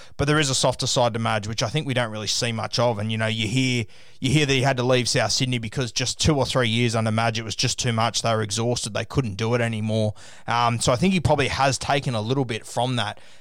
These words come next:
coming to this club. And I think he also is well aware that the players he's got in this club at the moment,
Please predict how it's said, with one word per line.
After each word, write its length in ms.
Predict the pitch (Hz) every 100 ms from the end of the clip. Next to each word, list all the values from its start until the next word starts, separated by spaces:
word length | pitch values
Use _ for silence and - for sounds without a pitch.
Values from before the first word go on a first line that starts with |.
| -
coming 240 | 156 143
to 60 | 117
this 160 | 117
club. 260 | - 139 143
And 80 | 127
I 40 |
think 160 | 120 165
he 100 | 135
also 480 | 139 160 135 113 104 - -
is 160 | 143 123
well 240 | 123 160
aware 320 | 143 110 120
that 140 | 117 110
the 100 | 107
players 440 | - 139 156 147
he's 160 | 127 101
got 180 | 123
in 100 | 117
this 140 | 110 -
club 240 | 123 120
at 60 | 104
the 100 | 104
moment, 480 | 110 117 107 107